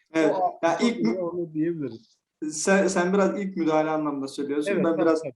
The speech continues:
Speaker 1: hani şey yaptım. Ee,
Speaker 2: Evet.
Speaker 1: dediğin doğru hocam. İlk müdahaleler konusunda, e, ben de iyi olduğunu düşünüyorum Dino'nun. E, yani her futbolcu bence, e,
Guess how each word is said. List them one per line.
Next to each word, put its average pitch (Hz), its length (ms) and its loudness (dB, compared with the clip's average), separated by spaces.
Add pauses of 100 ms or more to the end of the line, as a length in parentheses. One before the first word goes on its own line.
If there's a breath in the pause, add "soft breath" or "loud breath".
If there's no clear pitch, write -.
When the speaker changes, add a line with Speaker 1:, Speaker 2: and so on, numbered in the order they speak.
(140)
Speaker 1:
hani 156 400 -4
şey 151 180 0
yaptım. 135 320 0 (440 soft breath)
Ee, 156 80 0
Speaker 2:
Evet. 143 720 0
Speaker 1:
dediğin 180 340 4
doğru 160 260 0
hocam. 180 360 -4 (120)
İlk 165 220 -10
müdahaleler 156 560 4
konusunda, 156 640 -2 (220)
e, - 300 -6
ben 147 200 4
de 151 60 4
iyi 151 160 8
olduğunu 151 360 4
düşünüyorum 156 500 -4 (140)
Dino'nun. 156 460 -2 (320)
E, 135 40 -4 (680)
yani 151 180 2
her 196 240 4
futbolcu 170 500 0
bence, 165 360 0
e, 147 580 -4